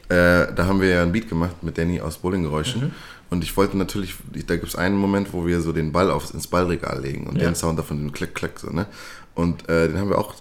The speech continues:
Speaker 1: im Beat benutzt und deswegen wollte ich unbedingt diese, das Bild
Speaker 2: Mhm.
Speaker 1: auch davon haben, so, ne?
Speaker 2: Mhm.
Speaker 1: Während wir da den Beat machen und so. Und, ähm, da, ich hab das halt dreimal oder so gemacht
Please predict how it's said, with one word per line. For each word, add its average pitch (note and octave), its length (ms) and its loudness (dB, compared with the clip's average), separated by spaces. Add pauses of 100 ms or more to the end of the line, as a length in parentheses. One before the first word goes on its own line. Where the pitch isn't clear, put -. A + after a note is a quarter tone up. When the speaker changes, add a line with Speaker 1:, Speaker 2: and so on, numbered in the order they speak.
Speaker 1:
im D#2+ 120 -4
Beat G#2 140 -4
benutzt A#2+ 280 -4
und F2 80 -4
deswegen F2+ 280 -2
wollte F2+ 140 -2
ich - 80 -10
unbedingt F2 300 -2
diese, D#2+ 160 -4
das C#2+ 320 -6
Bild F#2 180 2
Speaker 2:
Mhm. D2 60 0
Speaker 1:
auch D#2 60 -2
davon C#2+ 280 -4
haben, C#2+ 220 -4
so, D#2 80 -10
ne? E2 140 0
Speaker 2:
Mhm. - 40 -6
Speaker 1:
Während D#2 240 -4
wir D#2 80 -2
da D#2 80 -2
den C#2+ 180 -4
Beat D2 120 -6
machen D2 200 -6
und C#2 100 -6
so. F#2+ 80 -4 (680)
Und, F#2 300 0
ähm, F2 400 4 (160)
da, F2+ 160 -2
ich F2 140 -2
hab G#2 100 -2
das F#2 180 4
halt F#2 160 -2
dreimal F#2 360 4
oder D#2 100 4
so D2 140 -2
gemacht D#2+ 340 -2